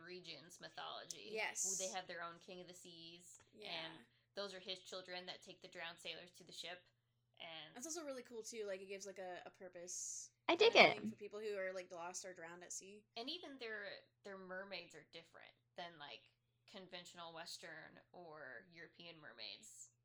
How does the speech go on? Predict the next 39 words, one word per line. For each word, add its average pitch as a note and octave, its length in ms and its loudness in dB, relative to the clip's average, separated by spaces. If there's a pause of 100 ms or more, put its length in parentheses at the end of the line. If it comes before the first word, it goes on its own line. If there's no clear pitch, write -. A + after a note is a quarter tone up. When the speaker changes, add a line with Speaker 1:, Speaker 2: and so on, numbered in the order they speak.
(440)
Speaker 2:
How? - 80 -20 (560)
Speaker 1:
They're, G#3+ 480 -2
well, A3 160 0
they're, A3+ 160 -2 (240)
they're B3 160 -6
beautiful, G#3+ 560 -8 (160)
but F#3+ 160 -4
they're G3+ 80 -2
said A3 240 -2
to G#3+ 80 -6
have, G3 160 -4
like, E3+ 240 -4 (160)
golden F3+ 400 -8
scales. C#4+ 880 -6
Speaker 2:
Ooh. A#3 480 -8
Speaker 1:
And A3+ 80 -2
so, A3 160 12
like, C#4+ 240 12
even C4 160 12
the A#3+ 80 12
Speaker 3:
Ooh. G3+ 240 12
Speaker 1:
se-, E3+ 160 4
even C#4 160 -4
the, A3+ 80 -2 (160)
the, F#3 400 -6
the - 80 -12
brother F#3 560 -2
with F3+ 160 -10
the - 80 -14 (160)
body F3+ 320 -2
of F3+ 80 -12
a - 80 -16
sea A3 160 -6
lion, F3 320 -2
he's G#3+ 240 -12
supposed G#3 240 -8
to G3+ 80 -10
have, F#3 240 -2
like, E3 240 -4